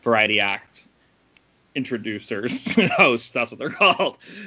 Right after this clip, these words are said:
And that over time, we slowly get the development of, of the talk show. And I think even through, when you really think about it, you can see how that goes on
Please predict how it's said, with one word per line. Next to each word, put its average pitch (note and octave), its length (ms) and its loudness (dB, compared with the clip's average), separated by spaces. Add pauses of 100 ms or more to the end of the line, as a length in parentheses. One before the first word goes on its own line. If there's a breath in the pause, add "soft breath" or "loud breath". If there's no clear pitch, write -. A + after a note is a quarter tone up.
(200 loud breath)
And B2 380 0
that B2 280 0 (440)
over C#3+ 240 -2
time, C3 260 0
we B2 120 -4
slowly A#2+ 480 -4
get A#2 180 -4
the A2+ 80 -6
development G#2+ 600 -6
of, G2+ 300 -6 (800 loud breath)
of A#2+ 120 0
the B2 60 -8
talk F3+ 200 2
show. C3 240 2
And C#3 80 2
I D3 60 0
think D#3+ 300 -6
even D3 340 -6
through, C3 520 -2 (840 soft breath)
when F3 100 -4
you D3 120 -2
really D3 200 0
think C3+ 160 -4
about A#2+ 220 0
it, A#2 80 -4
you A#2+ 100 -6
can C3+ 100 -6
see C3 220 -4
how A#2 440 -2 (200)
that A#2+ 360 2 (540)
goes B2+ 460 0 (400)
on A#2 480 -4